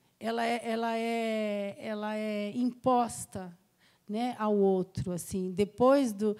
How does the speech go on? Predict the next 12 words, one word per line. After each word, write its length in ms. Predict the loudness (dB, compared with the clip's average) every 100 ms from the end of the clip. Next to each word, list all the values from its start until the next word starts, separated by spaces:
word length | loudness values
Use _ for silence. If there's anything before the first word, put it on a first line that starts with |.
| -8 -18 -8
do 140 | -6
filme, 800 | -6 -2 2 2 6 6 6 -4 _ _ _ _
do 140 | -6 -2
Hoje, 540 | 0 0 0 -2 -6
eu 140 | -4 -4
conheci 440 | -2 -2 -2 -4
um 120 | -6
texto 420 | -2 0 -2 -4 -8
do 240 | -6 -4
Bernardo 420 | -4 -6 -6 -8
Kucinski, 600 | -8 -10 -6 -6 -8 -10
o, 80 | -14